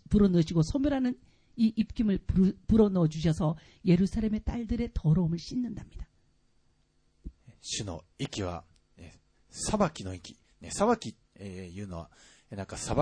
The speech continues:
Speaker 2: かれる、えー、っていう、あの、正しく、要するにジャッジするですね、判決を下す、もう、はん-、下した決定は断固として遂行するのが、まあ、裁き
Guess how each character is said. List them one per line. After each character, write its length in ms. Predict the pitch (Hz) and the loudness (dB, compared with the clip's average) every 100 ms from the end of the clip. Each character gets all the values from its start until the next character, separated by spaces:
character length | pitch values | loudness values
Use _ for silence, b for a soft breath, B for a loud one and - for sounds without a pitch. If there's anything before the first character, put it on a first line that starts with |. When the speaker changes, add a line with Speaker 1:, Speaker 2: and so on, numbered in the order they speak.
| 151 | 0
Speaker 2:
か 120 | 156 | 0
れ 120 | 143 | 0
る、 120 | 107 - - b b b - | -2 -10 -20 b b b -18
え 280 | 87 80 78 | -14 -14 -16
ー、 40 | |
っ 20 | - | -14
て 100 | 98 | -14
い 40 | |
う、 40 | 87 b b b b b _ | -14 b b b b b _
あ 80 | - | -16
の、 260 | 90 80 - _ _ _ _ _ _ _ | -12 -14 -16 _ _ _ _ _ _ _
正 340 | - - 233 - | -6 0 0 0
し 60 | |
く、 320 | - 104 92 - 131 | -6 -8 -8 -10 -10
要 120 | 107 | -8
す 80 | 110 | -8
る 60 | |
に 60 | 90 | -2
ジ 100 | 151 | -2
ャ 40 | |
ッ 40 | 156 | -2
ジ 160 | - | -8
す 160 | 127 117 | -8 -6
る 140 | 104 | -4
で 100 | 90 | -4
す 120 | 87 98 | -8 -14
ね、 160 | 87 - | -16 -16
判 260 | - 170 | -10 -8
決 300 | - 175 - | -2 -2 0
を 80 | 160 | -2
下 220 | 160 139 | 0 -2
す、 220 | 131 117 - _ _ _ 92 | -4 -8 -14 _ _ _ -12
も 180 | 110 | -10
う、 40 | 98 _ | -10 _
は 160 | - 143 | -18 -16
ん-、 60 | 165 _ _ _ _ _ | -16 _ _ _ _ _
下 200 | - 160 | -2 0
し 60 | 180 | 0
た 120 | 170 | -2
決 220 | 160 170 - | -2 -4 0
定 120 | 156 | 0
は 80 | 127 | 2
断 220 | 175 208 | 2 0
固 140 | - | -4
と 120 | - | -6
し 60 | - | -6
て 100 | 90 | -8
遂 280 | - 123 160 | -6 -2 0
行 180 | 156 143 | 0 -2
す 140 | - | -2
る 100 | 135 | -2
の 80 | 175 | -2
が、 180 | 113 92 | -2 -4
ま 100 | 101 | -10
あ、 20 | |
裁 220 | - 175 135 117 | -4 -2 -2 -2
き 180 | 151 | -8